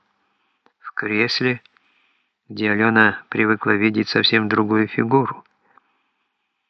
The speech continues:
Слева торчал плоский монитор, рядом миниатюрный принтер.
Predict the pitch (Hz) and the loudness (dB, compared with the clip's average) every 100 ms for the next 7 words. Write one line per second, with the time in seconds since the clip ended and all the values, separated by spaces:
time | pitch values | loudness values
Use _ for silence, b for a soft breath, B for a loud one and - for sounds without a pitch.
0 | _ _ _ _ _ _ _ - 135 123 | _ _ _ _ _ _ _ -6 0 2
1 | - 110 - 120 104 117 113 107 - 107 | 4 4 6 4 4 2 2 2 -4 -4
2 | 104 101 98 - 123 - - _ _ _ | -2 -2 -2 0 0 0 -14 _ _ _
3 | _ _ _ _ _ 117 117 113 107 113 | _ _ _ _ _ -2 0 2 2 2
4 | 110 107 - 117 110 107 - 110 104 98 | 2 0 0 -2 0 -2 -2 -2 -2 -4
5 | - 107 | -10 -6